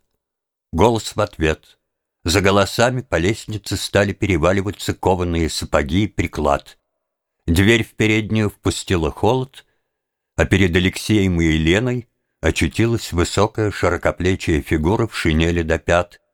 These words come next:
и в защитных погонах с тремя поручичьими звёздами химическим карандашом.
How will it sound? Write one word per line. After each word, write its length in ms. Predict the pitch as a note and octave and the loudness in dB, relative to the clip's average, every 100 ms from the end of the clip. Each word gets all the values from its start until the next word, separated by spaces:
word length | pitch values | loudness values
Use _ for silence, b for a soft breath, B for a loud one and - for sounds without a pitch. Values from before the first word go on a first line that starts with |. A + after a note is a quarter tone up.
| _ | _
и 80 | G#2 | 0
в 80 | D#2 | 2
защитных 680 | F2 F#2+ - B2 - A2+ - | 2 2 0 -2 0 -4 0
погонах 480 | G2+ F#2 G2+ G2+ | 0 2 0 -2
с 120 | - - | -8 -2
тремя 340 | G2+ F#2 F#2 | 0 2 2
поручичьими 840 | - F2 F#2+ - F2+ - E2 E2 | 0 -2 -2 -6 -8 -4 0 0
звёздами 680 | D2 D#2 D#2+ G#2+ G#2 G#2+ G#2 | 0 -2 0 0 -2 -2 -2
химическим 760 | - F2 E2 E2+ - - E2+ D#2+ | 0 0 2 0 -6 -4 -2 0
карандашом. 800 | E2 D#2 D2 C#2+ - C2+ C2 | 0 0 0 -2 0 -2 -4